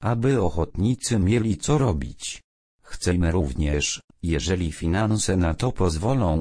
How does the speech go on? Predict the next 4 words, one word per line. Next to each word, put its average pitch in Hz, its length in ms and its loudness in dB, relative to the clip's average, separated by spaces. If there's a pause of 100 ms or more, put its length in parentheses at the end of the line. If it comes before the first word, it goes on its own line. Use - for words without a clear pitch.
urządzić 73 800 -2
zwykłe 78 520 -2
pielgrzymskie 95 920 0
podróże 82 680 0